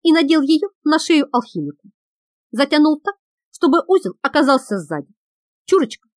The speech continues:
служившая помостом, была невысока, и рассчитывать на то, что рывок сломает висельнику шею, не приходилось. Тому предстояло умереть от удушения. «Да что ж такое?» тихо выдохнул Сигмон. «Проклятие!»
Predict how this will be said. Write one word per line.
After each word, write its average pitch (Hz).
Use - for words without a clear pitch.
служившая 294
помостом, 311
была 320
невысока, 220
и 285
рассчитывать 285
на 254
то, -
что -
рывок 302
сломает 302
висельнику 285
шею, -
не 320
приходилось. 160
Тому 339
предстояло 311
умереть 349
от 294
удушения. 160
«Да 285
что -
ж -
такое?» 170
тихо 302
выдохнул 233
Сигмон. 170
«Проклятие!» 180